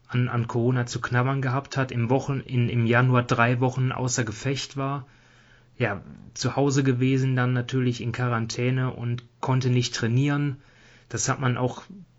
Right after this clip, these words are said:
dann wirklich gesehen, als er zurückkam. Da brauchte er ein paar Spiele, um wieder reinzukommen. Also er hat auch schon von den vierunddreißig Spielen eben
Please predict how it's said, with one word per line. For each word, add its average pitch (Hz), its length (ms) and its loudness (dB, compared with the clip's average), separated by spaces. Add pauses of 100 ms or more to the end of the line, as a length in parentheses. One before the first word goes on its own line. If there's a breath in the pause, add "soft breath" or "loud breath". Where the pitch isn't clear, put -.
(320)
dann 117 220 2
wirklich 123 320 -2
gesehen, 123 340 2
als 123 200 2
er 113 80 2
zurückkam. 131 580 0
Da 117 100 2
brauchte 120 420 0
er 123 100 -2
ein 123 160 0
paar 131 200 0
Spiele, 135 440 0
um 120 160 0
wieder 113 260 2
reinzukommen. 131 800 0
Also 117 200 0
er 110 60 0
hat 127 140 -2
auch - 80 -6
schon 120 220 -4
von 123 160 -2
den 117 120 0
vierunddreißig 123 680 0
Spielen 123 360 0
eben 120 360 0